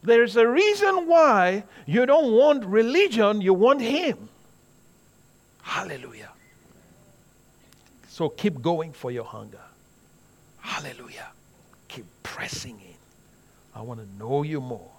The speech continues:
I want to, I want to know you. You know, you can know Him. There are many ways of knowing. All right? It's like you can know somebody by maybe the way he looks. You say, "Oh, this is the way Chidi looks."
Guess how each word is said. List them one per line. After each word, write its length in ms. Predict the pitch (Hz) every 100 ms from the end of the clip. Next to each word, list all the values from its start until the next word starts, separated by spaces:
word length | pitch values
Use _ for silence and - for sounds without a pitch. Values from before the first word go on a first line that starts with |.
| _ _ _ _ _ _ _
I 80 | 135
want 220 | 143 151
to, 80 | 117 _
I 80 | 156
want 200 | 175 175
to 80 | 147
know 320 | 123 117 139
you. 220 | 113 95 _ _ _ _ _ _
You 100 | 151
know, 80 | 196
you 180 | 202 156
can 300 | 165 147 147
know 200 | 175 202
Him. 360 | 185 190 202 226 _ _ _ _ _ _ _ 131
There 120 | 147
are 40 |
many 380 | 151 160 202 214
ways 460 | 180 180 170 120 127
of 120 | 113
knowing. 340 | 127 123 98 _ _ _ _ _ _ _ _ _ _ _ 123
All 80 | 151
right? 240 | 190 - _ _ _ _ _ _
It's 100 | 135
like 380 | 143 131 - - _ _ _ 127
you 120 | 143
can 200 | 160 143
know 160 | 165
somebody 600 | 185 185 175 175 170 170 - 131
by 300 | 131 123 117 -
maybe 460 | 135 160 170 180 156 _
the 120 | 131
way 180 | 127 165
he 120 | 147
looks. 460 | 131 127 - - - _ _ _ _ _
You 80 | 135
say, 60 |
"Oh, 160 | 226 214
this 100 | 202
is 80 | 202
the 120 | 175
way 320 | 165 208 185
Chidi 380 | 131 180 151 117
looks." 340 | 113 - -